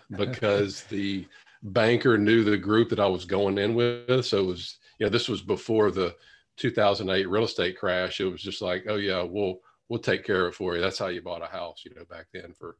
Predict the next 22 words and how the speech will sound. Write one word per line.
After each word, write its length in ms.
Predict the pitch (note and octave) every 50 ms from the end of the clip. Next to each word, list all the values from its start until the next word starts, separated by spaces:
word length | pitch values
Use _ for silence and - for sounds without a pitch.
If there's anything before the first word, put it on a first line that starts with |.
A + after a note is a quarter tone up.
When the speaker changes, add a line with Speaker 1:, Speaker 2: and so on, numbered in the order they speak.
| _
Speaker 1:
Right, 260 | - D#3 C#3+ B2+ A#2 - -
right. 220 | B2+ B2 A2+ G#2 - - - - - - - - -
Speaker 2:
for 40 |
those 280 | B2+ B2 C3 C3 B2 -
of 80 | - G#3+
you 120 | - E3
that 120 | G2 G2
don't 240 | F2+ F2 F#2 F#2 F#2+
know 120 | E3 - -
that. 1200 | F#2 G2 - - - - - - _ G3 D#3+ - - - C#3+ E3+ E3+ D#3 - - - C#3+ A2+ - -
<laughs> 40 | -
So, 400 | - - D3+ D3+ D3+ C3+ B2+ A#2+
um, 320 | A2+ A2 A2 G2+ G2 F#2+ - - - - - - - - _ _ _ _ _ _ _ _ _ -
had 140 | - C#3 C3
about 280 | C3 B2+ A#2+ B2 -
three 220 | - D3+ C#3+ D3+ C#3
hundred 240 | C#3+ D3+ C#3+ C3 -
thousand 480 | C3+ B2+ B2+ C3 C3+ C3+ B2+ - B2+
in 100 | A2 G#2
student 400 | - - - - - B2+ B2 A#2+
loan 340 | A2+ A2+ A#2 B2 B2 A#2+ G#2+
debt. 500 | A#2 A#2 B2 B2+ B2 A#2+ - - - -